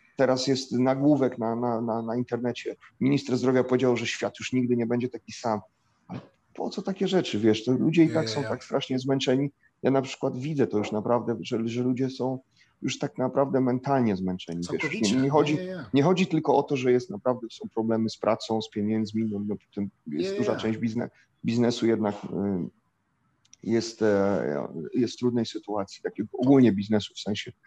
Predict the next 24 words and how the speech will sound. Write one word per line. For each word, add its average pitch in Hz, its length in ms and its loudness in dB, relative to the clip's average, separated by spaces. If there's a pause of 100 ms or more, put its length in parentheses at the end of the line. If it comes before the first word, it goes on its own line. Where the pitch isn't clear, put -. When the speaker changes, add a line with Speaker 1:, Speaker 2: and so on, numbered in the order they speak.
(220)
Speaker 1:
różnych 120 320 6
ak-, - 160 -2 (220)
różnych, 113 260 4 (140)
e, 104 200 6
gałęzi 113 480 4
tego 101 280 -2 (420)
biznesu. 107 540 2 (720)
A, 113 160 6 (340)
ale 131 180 6
ludzie 143 240 6
po-, 151 300 2
poza 151 260 4
tym 143 280 0
po 110 120 -6
prostu - 300 -10
są 127 120 -2
już 123 140 2
psychicznie - 540 -4
umęczeni, 87 580 -2
wiesz, 82 220 -4
to, - 120 -6
to, 127 60 -4
Speaker 2:
Mhm. 113 220 -2
Speaker 1:
to, 92 140 -2